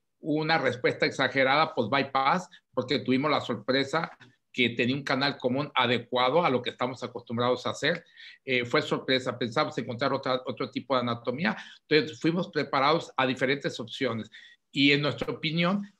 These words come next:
esta es una técnica, vuelvo a decir, fácil para revertir un bypass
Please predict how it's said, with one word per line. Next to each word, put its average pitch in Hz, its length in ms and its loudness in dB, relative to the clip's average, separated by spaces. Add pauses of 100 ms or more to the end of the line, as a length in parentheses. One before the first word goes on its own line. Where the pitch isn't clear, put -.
esta 147 280 0
es 113 80 -4
una 151 260 -2
técnica, 151 380 0
vuelvo 139 260 -2
a 127 40 0
decir, 156 340 -6 (220)
fácil 165 540 0 (440)
para 131 180 2
revertir 123 400 0
un 139 100 -4
bypass 147 520 0